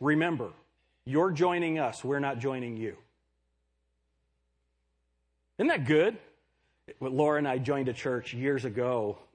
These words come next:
um, we had just gotten married. I wasn't in school anymore.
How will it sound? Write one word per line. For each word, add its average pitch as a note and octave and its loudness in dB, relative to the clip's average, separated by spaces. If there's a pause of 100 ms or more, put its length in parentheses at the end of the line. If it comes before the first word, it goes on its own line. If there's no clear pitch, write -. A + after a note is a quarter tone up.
(160)
um, A2 -2 (380)
we C#3 4
had B2+ 2
just D#3 0
gotten D3+ -2
married. C#3+ 0 (100)
I B2 -4
wasn't B2+ 0
in A#2 -10
school D3 2
anymore. A#2 -2